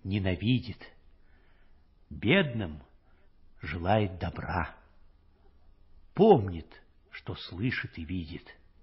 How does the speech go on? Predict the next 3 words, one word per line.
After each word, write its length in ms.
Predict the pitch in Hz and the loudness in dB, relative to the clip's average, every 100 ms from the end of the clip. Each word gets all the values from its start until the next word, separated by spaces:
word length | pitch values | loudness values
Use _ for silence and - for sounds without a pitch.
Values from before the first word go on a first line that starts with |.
| _ _ _ _ - - _ _ _ _ _ | _ _ _ _ -20 -20 _ _ _ _ _
Дед 380 | 73 90 98 - | -6 -2 -2 -2
примечает: 800 | 90 85 82 - 78 78 78 76 - - _ - - - - - - - - - - | -6 -6 -6 -6 -4 -4 -6 -10 -16 -20 _ -20 -20 -20 -20 -20 -20 -20 -20 -10 -6
пора. 440 | 71 73 73 | -6 -6 -6